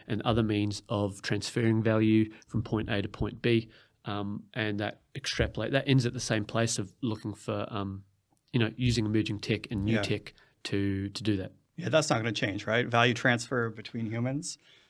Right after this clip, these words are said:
Speaker 2: that's not going away.
Speaker 1: Yeah.
Speaker 2: Um, on the, on the geopolitical point here, uh, there are a few alternatives to swift. I got this from Wikipedia. So there is, uh, C I P S, which is sponsored by China.
Speaker 1: Yep.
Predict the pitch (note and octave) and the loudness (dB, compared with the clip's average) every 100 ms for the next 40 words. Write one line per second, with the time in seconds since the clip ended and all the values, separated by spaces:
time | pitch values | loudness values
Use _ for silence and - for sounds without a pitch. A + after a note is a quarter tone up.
0 | - - A#2 B2+ A2+ A2 G2 - - - | -6 0 2 2 0 -2 -4 -4 -6 -8
1 | - _ _ _ - - G#2+ G#2 G2 C3 | -14 _ _ _ 0 4 4 6 6 8
2 | C3 A2+ A#2+ A#2 A2 A#2 A2 G#2 G#2+ G#2+ | 6 6 4 4 4 4 4 4 0 0
3 | G2+ G2+ - A2+ G2+ G#2 G2 G2+ - - | -2 -6 -4 -4 -2 -4 -6 -8 -14 -20
4 | C4+ _ _ - - - - - A2 G#2+ | -20 _ _ -8 -4 -4 -4 -2 2 4
5 | A2 A2 A2+ A#2 - - - C3 A#2 A#2 | 6 8 6 4 -2 -4 2 4 4 4
6 | A#2+ A#2+ A#2 A2 G2 - - - G#2+ G#2+ | 4 4 2 -2 -4 -6 -6 -2 -2 -2
7 | A2 G#2 G2+ G2+ - G#2+ G2+ G2 - - | -4 -2 -4 -6 -2 0 0 -4 -16 -20
8 | _ _ _ A2 - F3 C#3 C#3+ C#3 C#3 | _ _ _ -4 -4 2 6 6 6 2
9 | - _ - - G#2 G#2+ G#2+ A2 G#2 G2+ | -6 _ -6 -2 2 2 4 2 2 0
10 | G2+ G2+ F#2+ F#2+ - D#3 A#2 B2 G#2+ D#3+ | -2 0 0 -2 2 6 6 4 2 2
11 | G3+ - G#2+ - - G#2 F#2+ G2 - - | 2 -4 -4 -4 -2 -2 -2 -6 -10 -12
12 | - - - - F#2 F#2 G2+ - G2 D#2+ | -12 -14 -16 -10 -8 -6 -6 -4 -4 -2
13 | D2+ D2 - F#2+ G#2+ D3+ A#3 - | -4 -6 -6 -2 2 2 0 -4